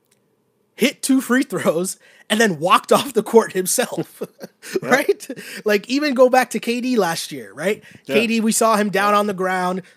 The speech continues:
Speaker 1: Two guys had to come. He's on people's shoulders, and he's being carried off the court.
Speaker 2: Yeah.
Speaker 1: And, you know, Richard Sherman.
Speaker 2: That's what I was just
Speaker 1: Oh,
Speaker 2: about to
Speaker 1: you're gonna
Speaker 2: mention.
Speaker 1: say
Speaker 2: Yeah.
Speaker 1: that. Go ahead, go
Speaker 2: Yeah,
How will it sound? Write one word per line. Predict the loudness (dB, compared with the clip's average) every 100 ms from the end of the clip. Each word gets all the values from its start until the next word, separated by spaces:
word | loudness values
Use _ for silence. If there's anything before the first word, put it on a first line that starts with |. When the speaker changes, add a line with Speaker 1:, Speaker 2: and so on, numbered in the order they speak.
| -10
Speaker 1:
Two | -4 0
guys | 2 0
had | -4
to | -10
come. | -6 -4 -4 -8 -14 _
He's | -14 -10 -4
on | -2 -2 -6
people's | -10 -10 -6
shoulders, | 0 0 0 -2 -2
and | -4 -8
he's | -8
being | -8 -6
carried | -6 -4 -4
off | -6
the | -10
court. | -10 -10 -10 _ _ _ -14
Speaker 2:
Yeah. | -6 -4
Speaker 1:
And, | -4 -6 -12 -10
you | -6
know, | -6 -2
Richard | -4 -2 -4
Sherman. | 0 0 0 -6
Speaker 2:
That's | -8 -8
what | -6
I |
was | 0
just | 2 2
Speaker 1:
Oh, | 2
Speaker 2:
about | 2
to | 2
Speaker 1:
you're | 2
gonna |
Speaker 2:
mention. | 4 2
Speaker 1:
say | 4
Speaker 2:
Yeah. | 2 2 0
Speaker 1:
that. | 4
Go | 6
ahead, | 6 2
go |
Speaker 2:
Yeah, | 4